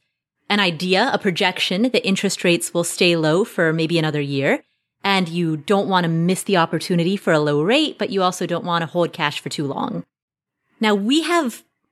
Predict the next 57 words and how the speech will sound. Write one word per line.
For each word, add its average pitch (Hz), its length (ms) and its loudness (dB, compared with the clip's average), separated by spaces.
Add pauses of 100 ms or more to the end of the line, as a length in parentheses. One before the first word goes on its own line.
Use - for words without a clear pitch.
(160)
no 247 380 2
idea 175 540 0 (340)
what 175 240 0
the 233 60 2
Federal 214 340 2
Reserve 170 400 2
is 156 80 -2
going 156 220 2
to 147 80 -2
do 143 200 2
in 156 120 -2
the 147 60 0
year 143 180 0
twenty 147 240 -2
twenty-one. 156 520 -2 (920)
We 240 200 0
have 247 180 0
no 220 260 2
idea 180 480 0 (520)
how 220 360 0
long 208 400 4
interest 180 380 0
rates 175 240 2
will 165 80 0
stay 165 300 0
low, 170 380 0 (340)
if 196 240 -2
they 180 160 2
will 160 240 0
stay 165 260 0
where 151 140 0
they 175 160 2
are, 247 260 2
if - 200 -4
they 175 120 2
will 165 120 2
go 156 260 0
even 165 320 0
lower. 214 320 2
I 233 120 0
mean, 190 120 2
they're 180 180 2
at 165 180 -2
historic 196 600 0
lows 170 240 0
right 165 160 0
now. 180 180 2
They're 156 140 2
at 151 100 0
the 156 100 -2
lowest 165 360 0
that - 80 -8
they've 160 180 -2
been 160 140 0
in 147 100 0
a 143 60 0
generation. 143 800 0